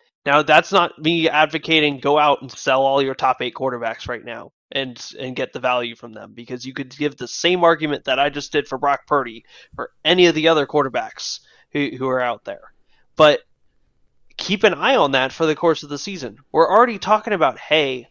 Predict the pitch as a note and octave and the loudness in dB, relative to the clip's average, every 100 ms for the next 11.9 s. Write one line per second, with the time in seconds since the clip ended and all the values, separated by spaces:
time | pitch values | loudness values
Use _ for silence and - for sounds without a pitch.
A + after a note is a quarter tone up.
0 | _ - C#3+ C#3 C3 D3+ C#3 - _ C#3+ | _ 0 2 2 -2 -4 -4 -6 _ -2
1 | D3 D#3 D#3 F#3+ D#3 D#3+ D#3 _ _ _ | 2 2 2 0 0 -2 -4 _ _ _
2 | - E3+ E3 D3+ C#3+ - D#3+ - D#3+ D#3+ | -6 -2 -2 -4 -8 -2 -2 -2 -2 0
3 | D3+ D3+ - C3+ - D#3+ D3+ D3+ D3 D#3+ | 2 2 0 -6 0 2 2 0 -4 -4
4 | - D3+ B2 D#3 D#3 - D3 D#3+ C3+ B2+ | 0 0 0 0 0 -2 0 2 0 -4
5 | _ _ _ _ _ - C#3 C3+ C3 B2+ | _ _ _ _ _ 2 2 4 0 -2
6 | B2 _ _ _ _ _ C#3+ _ - C3+ | -6 _ _ _ _ _ -20 _ 2 4
7 | C3 B2 E3 F#3+ F3 E3 E3 D3 C#3+ C#3+ | 4 2 4 4 6 6 8 6 6 2
8 | C3 A#2 - F#3 D#3+ D#3 C3+ B2 B2 - | -4 -14 -10 -6 0 0 0 -4 -8 -12
9 | - _ _ - - C3 B2 - E3 D#3+ | -14 _ _ -12 -4 -2 -4 -4 -4 2
10 | D#3+ D3+ - D3 C3 C3 C3 A#2 A#2+ C#3 | 2 2 0 2 4 4 0 -8 -8 -6
11 | C3+ B2 A#2+ A2+ A2 - - - - | -6 -4 -6 -6 -8 -14 -14 -16 -18